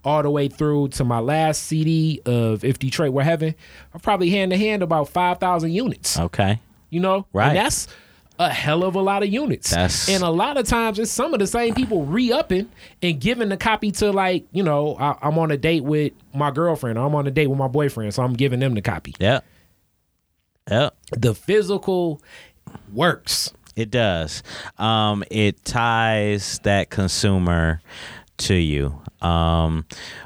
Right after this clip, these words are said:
Speaker 2: back in the day, you know, one of the first things we did was take that artwork and look at it and see who did what on it.
Speaker 1: Mm-hmm.
Speaker 2: You know, in this digital era, you don't have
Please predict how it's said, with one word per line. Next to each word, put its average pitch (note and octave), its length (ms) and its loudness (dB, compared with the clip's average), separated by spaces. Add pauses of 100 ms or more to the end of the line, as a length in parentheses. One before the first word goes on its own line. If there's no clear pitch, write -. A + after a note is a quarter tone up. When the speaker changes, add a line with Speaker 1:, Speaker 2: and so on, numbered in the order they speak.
(380)
Speaker 2:
back A2+ 260 0
in G#2 80 -2
the F#2+ 100 -2
day, G#2 340 2
you G2+ 200 0
know, F2+ 600 2
one G2+ 140 -2
of G2 80 2
the F#2 100 -2
first G2 300 0
things G2 300 0
we A2 100 0
did A#2 340 0
was E2 420 0 (200)
take G2+ 240 0
that E2+ 220 0
artwork G2 540 0
and E2+ 120 -2
look A#2 180 -2
at F#2+ 220 2
it G#2 120 -2
and D2+ 100 -6
see G#2+ 240 0
who G#2 180 2
did G2 280 0
what A2+ 280 0
on F2+ 260 0
it. G#2+ 140 -2 (300)
Speaker 1:
Mm-hmm. A#2+ 240 2
Speaker 2:
You G2+ 120 2
know, G2+ 220 2
in G2 120 0
this F#2 200 0
digital G#2+ 520 0
era, A2+ 440 0
you G2+ 180 -2
don't G#2 240 0
have F#2+ 420 2